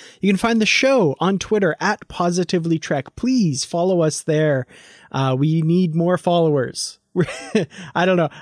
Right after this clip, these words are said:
I don't, I'm, I'm just gonna be honest here. I want more followers for the podcast Twitter.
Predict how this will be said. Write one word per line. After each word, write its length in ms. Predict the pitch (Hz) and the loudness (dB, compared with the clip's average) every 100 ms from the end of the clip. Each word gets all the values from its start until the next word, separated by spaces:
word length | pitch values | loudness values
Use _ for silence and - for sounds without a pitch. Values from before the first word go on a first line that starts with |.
| - | -2
I 80 | 175 | 0
don't, 160 | 196 - | 0 0
I'm, 200 | 175 196 | -2 0
I'm 140 | 185 | 0
just 200 | 208 - | 0 0
gonna 160 | 202 185 | 0 2
be 160 | 185 | 2
honest 400 | 175 165 147 143 | 4 2 0 0
here. 280 | 151 127 117 _ | -2 -2 -4 _
I 120 | - | 0
want 200 | 165 190 | 2 2
more 160 | 185 180 | 2 0
followers 600 | - 170 160 151 131 - - | 0 0 2 0 -2 -6 -12
for 380 | - 170 151 | -2 0 2
the 400 | 151 151 147 143 | 0 -2 -2 0
podcast 640 | 139 151 143 135 143 127 - | -2 -2 -2 -2 -4 -4 -4
Twitter. 400 | 147 117 110 | -4 -2 -6